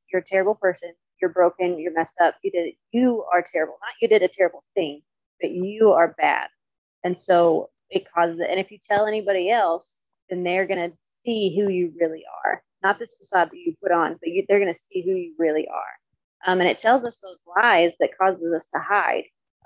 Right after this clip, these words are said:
um, or to deny it. Um, so yeah, I think that could be a reaction to shame. And it's just so messy. Like,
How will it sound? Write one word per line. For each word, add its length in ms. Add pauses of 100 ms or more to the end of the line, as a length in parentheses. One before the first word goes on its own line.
um, 180
or 180
to 120
deny 380
it. 180 (480)
Um, 220
so 100
yeah, 240
I 60
think 180
that 220 (200)
could 140
be 200
a 120
reaction 580
to 80 (140)
shame. 300
And 100
it's 180
just 200
so 100
messy. 460
Like, 200